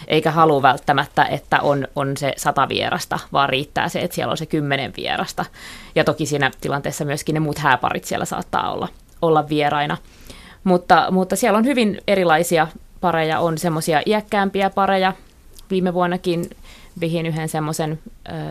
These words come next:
seitsemänkympin tienoilla olevan pariskunnan, jotka olivat kummatkin leskiä ja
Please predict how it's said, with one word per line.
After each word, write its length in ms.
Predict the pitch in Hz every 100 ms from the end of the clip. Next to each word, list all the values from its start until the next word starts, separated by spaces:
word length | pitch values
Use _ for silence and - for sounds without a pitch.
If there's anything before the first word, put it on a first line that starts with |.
| -
seitsemänkympin 880 | - 156 151 165 156 156 156 156 156
tienoilla 440 | 160 160 160 156
olevan 300 | 160 160 165
pariskunnan, 640 | 175 160 160 - 160 160 151
jotka 300 | 180 - 156
olivat 220 | 170 180
kummatkin 420 | 175 156 - 165
leskiä 420 | 156 - - - -
ja 100 | -